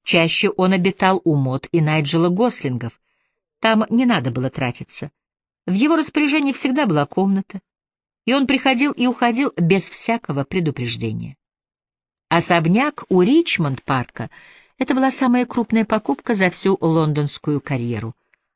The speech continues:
Огромный замок восемнадцатого века, просторный и холодный,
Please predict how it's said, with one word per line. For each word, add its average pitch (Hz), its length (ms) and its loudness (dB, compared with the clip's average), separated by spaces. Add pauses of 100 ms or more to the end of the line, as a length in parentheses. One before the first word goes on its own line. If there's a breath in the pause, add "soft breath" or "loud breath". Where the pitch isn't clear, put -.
(300)
Огромный 254 640 2
замок 240 480 0
восемнадцатого 190 880 0
века, 269 380 0 (480 soft breath)
просторный 240 680 2
и 180 40 2
холодный, 254 720 2